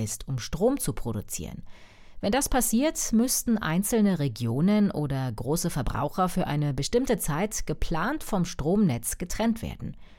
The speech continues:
Das nennt sich dann nicht Blackout, sondern Brownout.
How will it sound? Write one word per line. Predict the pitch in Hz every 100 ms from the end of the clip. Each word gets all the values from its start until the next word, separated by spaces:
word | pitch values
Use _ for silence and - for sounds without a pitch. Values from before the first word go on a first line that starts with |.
| -
Das | - -
nennt | 160
sich | 175 165
dann | 131 127
nicht | 123 - -
Blackout, | - 117 147 - 131 160 233
sondern | - 156 160 160 135
Brownout. | 117 131 185 247 - 110 - - -